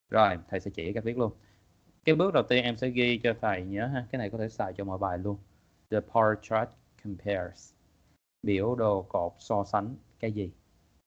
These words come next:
Mốt mình qua biểu đồ đường cũng vậy luôn, biểu đồ đường cũng là the line chart hay line graph compares cũng được ha. Tiếp theo là đơn vị. Thì những cái bài thì, à,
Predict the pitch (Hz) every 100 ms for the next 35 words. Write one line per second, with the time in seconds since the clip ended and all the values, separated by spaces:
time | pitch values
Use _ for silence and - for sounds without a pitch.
0 | _ _ 127 147 147 135 113 104 107 110
1 | 110 101 101 95 113 110 98 104 95 101
2 | 110 92 101 98 95 - _ _ - 113
3 | 110 104 101 101 98 - 110 120 _ -
4 | 101 104 95 - 110 117 - _ _ 101
5 | 95 98 92 - _ - 104 98 101 117
6 | - _ _ _ _ - 170 - 139 117
7 | 98 120 127 120 110 95 87 90 _ _
8 | _ _ _ _ - 131 120 113 107 107
9 | 101 98 147 135 120 110 101 92 - _
10 | _ _ _ _ _ _ _ _ _ _
11 | _ _ - 127 117 113 107 104 104 101
12 | 101